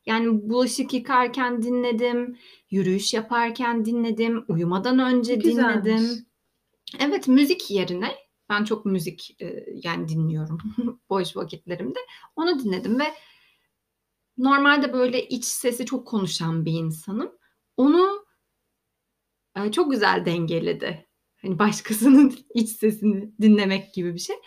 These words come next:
Speaker 1: Orada, e, Türkiye'ye gelene kadar yani yedi sekiz tane kitabı öyle dinledim.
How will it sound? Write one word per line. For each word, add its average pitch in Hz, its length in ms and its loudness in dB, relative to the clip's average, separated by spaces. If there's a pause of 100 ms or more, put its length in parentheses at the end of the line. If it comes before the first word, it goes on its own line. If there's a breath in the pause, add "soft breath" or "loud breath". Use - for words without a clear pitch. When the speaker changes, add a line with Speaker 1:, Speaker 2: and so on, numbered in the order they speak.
(280 loud breath)
Speaker 1:
Orada, 330 360 2
e, 220 540 -2
Türkiye'ye 294 480 -2
gelene 285 440 0
kadar - 460 -6 (680)
yani 214 580 -2 (1080)
yedi 277 320 0
sekiz 320 400 -4
tane 220 280 0
kitabı 240 580 -4 (460)
öyle 285 340 0
dinledim. 180 580 0